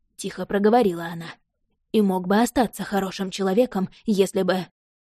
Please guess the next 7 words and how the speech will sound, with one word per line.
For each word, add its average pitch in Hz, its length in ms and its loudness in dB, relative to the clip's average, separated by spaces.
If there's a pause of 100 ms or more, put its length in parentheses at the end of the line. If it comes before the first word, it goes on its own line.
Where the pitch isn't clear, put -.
(120)
Я 180 240 -4
напрягаюсь. 190 680 -6 (720)
«Если 202 340 0
бы 240 160 6
что?» - 160 -12 (720)
Она 175 260 -10
вздыхает. 175 640 -4